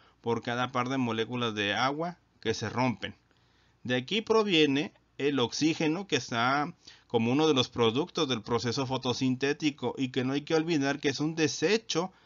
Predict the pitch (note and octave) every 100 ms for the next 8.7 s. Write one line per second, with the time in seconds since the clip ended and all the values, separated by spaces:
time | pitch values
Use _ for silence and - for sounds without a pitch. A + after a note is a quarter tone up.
0 | _ _ _ B2+ C3 B2+ C#3 C3 - G3
1 | - D#3 - D3 D3+ C#3 D#3 C3+ C3 B2+
2 | C#3+ C3 C3 A#2 G#2+ G2+ G2 G#2+ A2 A#2
3 | A#2 A#2+ A#2 A2+ D#3 G#3+ G3+ E3 C3 G2+
4 | - _ _ _ _ A2 A2+ D3 F3+ G#2+
5 | G2+ A2+ D#3 D3+ C#3+ A#2 G#2 G#2 A#2+ C3+
6 | C3+ A#2 A#2 A2 G#2 A#2 - A#2 - G#2+
7 | A2 C3 E3 - C#3 C3+ C#3+ C3 A2+ B2+
8 | D3+ - A#2 D3 E3 - G3